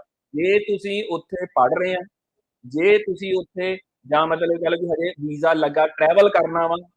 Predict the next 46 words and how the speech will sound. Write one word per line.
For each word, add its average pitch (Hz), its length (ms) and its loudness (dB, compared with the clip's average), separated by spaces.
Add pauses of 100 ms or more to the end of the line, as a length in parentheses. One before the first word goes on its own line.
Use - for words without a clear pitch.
(240)
ਮਤਲਬ 160 340 -2
ਕਿ 165 100 -8
ਫਿਰ 185 300 -4
ਕੋਈ 202 260 0
ਫਰਕ 160 280 0
ਨਹੀਂ 170 120 -4
ਆ 170 60 -2
ਕਿ 175 60 -4
ਜਿਹੜਾ 165 260 -2
ਮਰਜ਼ੀ 156 340 -4
ਕੋਰਸ 160 200 -4
ਹੋਵੇ, 160 180 0
ਤੁਸੀਂ 165 440 -10
ਵਰਕ 135 140 -2
ਪਰਮਿਟ 143 300 -6
ਲਈ 143 60 -2
ਐਲੀਜੀਬਲ 135 360 -6
ਹੋਊਗਾ। 139 300 -2 (480)
ਇਹ 202 240 6
ਸਾਰੀਆਂ 185 400 0
ਚੀਜ਼ਾਂ 165 300 -10
ਇੰਪਲੀਮੈਂਟ 151 460 -8
ਹੋਣਗੀਆਂ 143 360 -6
ਨਵੀਆਂ 123 380 -8
ਚੀਜ਼ਾਂ 135 280 -10
ਲਈ। 147 160 -4 (320)
ਇਹ 190 80 2
ਕੁਛ 180 180 -2 (100)
ਨਹੀਂ 202 160 0
ਹੈਗਾ, 180 280 2 (320)
ਉਹ 143 80 2
ਆਪਾਂ 156 260 2
ਡੱਲਾ 143 240 2
ਜੀ 156 80 -4
ਦੇ 156 120 -8
ਨਾਲ 160 120 -2
ਇੱਥੇ 160 160 -4 (280)
ਮੰਚ 143 280 0
ਤੇ 156 120 2
ਸ਼ੋਅ 147 280 -4
ਵੀ 180 100 0
ਲਾਇਆ 147 260 6
ਸੀਗਾ 151 220 -4
ਕਿ 160 140 -8
ਹੁਣ 160 380 -4
ਕੈਨੇਡਾ 143 540 0